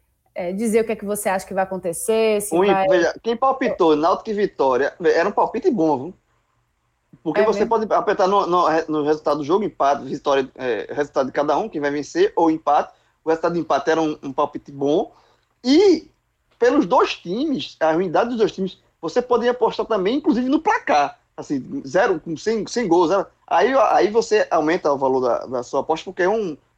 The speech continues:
Speaker 2: é um, uma aposta, é um, um palpite mais difícil, né? Você pra cara, cravar o placar, ou se vai ter poucos gols, não. Mas era um, era uma barbada, né? Porque, antes desse jogo, porque Náutico e Vitória realmente,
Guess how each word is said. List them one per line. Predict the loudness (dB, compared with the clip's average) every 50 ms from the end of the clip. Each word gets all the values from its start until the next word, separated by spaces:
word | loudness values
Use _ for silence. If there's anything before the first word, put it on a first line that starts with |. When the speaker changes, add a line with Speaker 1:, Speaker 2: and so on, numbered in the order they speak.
| _ _ _ _
Speaker 2:
é | -10 -8
um, | -8 -6 -6 -6 -6
uma | -6 -6 -6 -6 -6
aposta, | -6 -6 -6 -4 -2 -4 -4 -4 -4 -6
é | -4
um, | -4 -4 -6 -8 -10 -12 -12
um | -10 -10 -10 -10 -6
palpite | -4 -2 -2 0 0 0 -2 0
mais | 0 -2 -2
difícil, | -2 -4 -4 -4 -4 -4 -6 -10
né? | -8
Você | -8 -10
pra | -6 -2 -2 -2 -2
cara, | -2 -2 -2 -2 -2 -2
cravar | -2 -2 -2 -2 0 0 0 -2
o | 0
placar, | -2 -2 -4 -2 0 0 0
ou | 0
se | -2 -4 -6
vai | -8 -6
ter | -6 -8
poucos | -8 -8 -8 -6 -6 -6
gols, | -4 -2 -2 -2
não. | -2 -4 -4 -6 -8 _ _ _ _ _ _ _
Mas | -6 -6 -2 -2
era | 0 0 0
um, | -2 -2 -4 -4 -6 -8 -10 _ _ _ _ _ _
era | -2 0 0 2 2
uma | 2 2 2 2
barbada, | 2 2 2 4 4 4 2 2 2 0 -2
né? | -4 -4
Porque, | -6 -8 -8 -4 -2 -2 0 0 -2 -2 -2
antes | -2 -2 -2 -2 0
desse | -2 0 0 -2 -4
jogo, | -4 -4 -4 -4
porque | -8 -10 -8 -4 -2
Náutico | -2 -2 -2 -4 -4
e | -6
Vitória | -4 -2 -2 -2 -2 0
realmente, | 0 0 0 0 -2 -4 -6 -8 -10